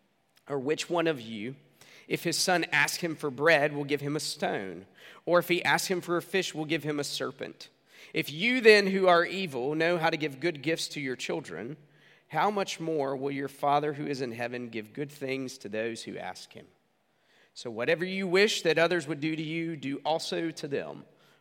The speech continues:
for this is the law and the prophets."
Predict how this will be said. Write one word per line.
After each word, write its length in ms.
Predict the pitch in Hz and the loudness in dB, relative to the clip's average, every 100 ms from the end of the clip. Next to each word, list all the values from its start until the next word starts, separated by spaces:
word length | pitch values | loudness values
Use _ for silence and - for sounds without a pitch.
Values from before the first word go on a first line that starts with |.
| _ | _
for 160 | 117 | -8
this 400 | 127 160 156 - | -2 -2 -2 -8
is 160 | - 123 | -10 -10
the 100 | 120 | -4
law 420 | 127 139 135 131 117 _ _ - | 0 2 0 -4 -8 _ _ -12
and 100 | 113 | -12
the 40 | |
prophets." 800 | - 110 - - - - - - | -10 -10 -10 -14 -16 -10 -10 -12